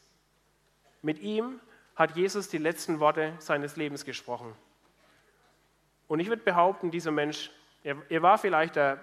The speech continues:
der erste Mensch, der im Himmel war. Befreit und erlöst durch Jesus.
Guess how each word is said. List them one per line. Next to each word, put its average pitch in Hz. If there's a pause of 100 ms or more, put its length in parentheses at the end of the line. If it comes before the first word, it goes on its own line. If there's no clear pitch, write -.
(160)
der 156
erste 185
Mensch, 185
der 190
im 180
Himmel 165
war. 117 (1500)
Befreit 160
und 170
erlöst 156
durch 131
Jesus. 131